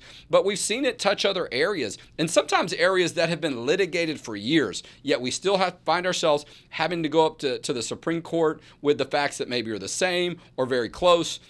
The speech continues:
But it's important to do that. You've got different members of the Supreme Court that were maybe not there before. And we see these, uh, th-, this battlefield continue to be very active. And so this term was no different. Um, huge victory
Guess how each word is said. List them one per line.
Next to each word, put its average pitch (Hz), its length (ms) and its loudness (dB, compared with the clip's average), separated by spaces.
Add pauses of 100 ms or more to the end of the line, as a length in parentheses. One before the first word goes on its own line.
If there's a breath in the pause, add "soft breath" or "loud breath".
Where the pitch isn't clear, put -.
(120)
But 147 120 2
it's 170 120 -2
important 202 400 2
to 196 100 2
do 170 200 0
that. 98 260 -4
You've 117 140 -12
got 160 200 4
different 160 260 -4
members 170 320 -2
of 147 60 -8
the 151 80 -2
Supreme 147 360 -4
Court 170 320 -2 (220 loud breath)
that 127 160 2
were 131 80 -4
maybe 123 220 -2
not 104 240 -6
there 156 180 2
before. 127 440 0 (640)
And 127 120 0
we 143 80 2
see 156 180 0
these, 151 320 0
uh, 127 220 2
th-, 135 180 -8
this 135 160 -2
battlefield 127 640 0 (200 loud breath)
continue 143 400 0
to 123 60 -8
be 110 260 -4 (200 soft breath)
very 117 320 0
active. 110 540 -2
And 131 160 -4
so 135 200 4
this 180 180 2
term 226 180 0
was 190 140 -2
no 196 100 0
different. 165 420 -2 (280 soft breath)
Um, 127 240 2 (100)
huge 220 380 -2
victory 139 640 0